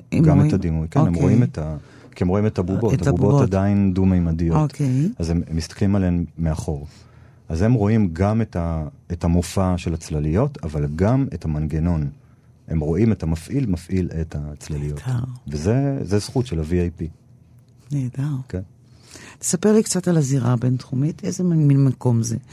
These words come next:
Speaker 1: נכון להיום?
Speaker 2: הזירה הבינתחומית, קודם כל, זה, זה מתנה עצומה שקיבלתי.
Speaker 1: מתי?
Speaker 2: אה,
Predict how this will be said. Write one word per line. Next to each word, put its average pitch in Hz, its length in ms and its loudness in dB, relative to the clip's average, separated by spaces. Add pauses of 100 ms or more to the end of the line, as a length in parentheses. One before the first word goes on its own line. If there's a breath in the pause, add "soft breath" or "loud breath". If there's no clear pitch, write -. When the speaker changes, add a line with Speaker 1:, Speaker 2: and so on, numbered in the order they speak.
(340 loud breath)
Speaker 1:
נכון 123 320 4
להיום? 120 420 2 (340)
Speaker 2:
הזירה 85 520 0
הבינתחומית, 120 480 0
קודם 107 200 0
כל, 104 140 0
זה, 90 380 2
זה 85 220 0
מתנה 85 720 0
עצומה 90 600 0
שקיבלתי. 80 680 -4 (240)
Speaker 1:
מתי? 143 260 2
Speaker 2:
אה, 104 60 4